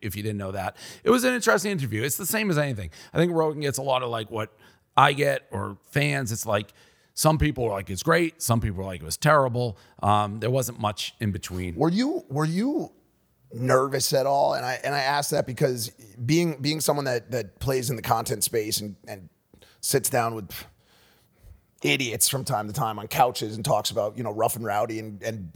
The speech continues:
Speaker 2: Bo-, you know, this
Speaker 1: Yeah.
Speaker 2: kind of, you go on this show with someone who has neuroscientists on the show, someone who talks to people about the history of fucking, you know, landmines
Speaker 1: Yeah.
Speaker 2: and whatever, right?
Speaker 1: <laughs>
Speaker 2: And you,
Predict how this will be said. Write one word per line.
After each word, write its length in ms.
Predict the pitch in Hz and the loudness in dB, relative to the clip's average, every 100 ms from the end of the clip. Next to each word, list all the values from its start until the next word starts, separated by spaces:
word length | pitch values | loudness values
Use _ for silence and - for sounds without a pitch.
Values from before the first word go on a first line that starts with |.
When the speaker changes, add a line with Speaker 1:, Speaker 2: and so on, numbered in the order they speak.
| - | 2
Speaker 2:
Bo-, 200 | 107 113 | 4 4
you 100 | 131 | 0
know, 100 | 127 113 | -2 0
this 80 | |
Speaker 1:
Yeah. 60 | 135 | 2
Speaker 2:
kind 100 | 107 | 0
of, 60 | - - - _ | -4 -14 -20 _
you 140 | 156 160 | 2 8
go 140 | 190 | 10
on 140 | 185 | 8
this 100 | 170 | 4
show 240 | 131 165 151 | 0 2 2
with 140 | 135 | 2
someone 240 | - 135 127 | -2 -2 -2
who 200 | 135 127 | -2 2
has 440 | 131 123 98 - - _ 110 | 4 4 2 -8 -12 _ -2
neuroscientists 1160 | 123 143 143 131 117 139 113 110 98 - - | 4 6 8 6 4 2 0 -2 -6 -4 -4
on 120 | 101 | -6
the 60 | 90 | -4
show, 280 | - 92 80 | -4 -2 -2
someone 300 | - 123 123 | -2 -2 -2
who 100 | 135 | -2
talks 380 | - 131 123 - | 2 4 4 0
to 80 | |
people 260 | 110 120 120 | -2 0 2
about 240 | 113 107 | 2 2
the 60 | 110 | 0
history 500 | 117 135 - 117 110 | -2 -2 -2 -2 -6
of 120 | 98 | -6
fucking, 460 | - 135 - 104 95 117 - - _ - | 0 2 2 0 -2 -4 -6 -20 _ -2
you 100 | 127 | 0
know, 120 | 113 | 2
landmines 1040 | 98 135 139 135 120 117 104 95 92 95 | 4 4 4 -2 0 0 0 -6 -6 2
Speaker 1:
Yeah. 160 | 127 120 | 4 4
Speaker 2:
and 100 | 131 | 4
whatever, 360 | 135 135 92 | 6 6 2
right? 320 | 98 104 117 147 - 175 | -2 0 0 0 0 0
Speaker 1:
<laughs> 200 | - 180 | 0 6
Speaker 2:
And 200 | 156 160 | 6 8
you, 140 | 175 | 4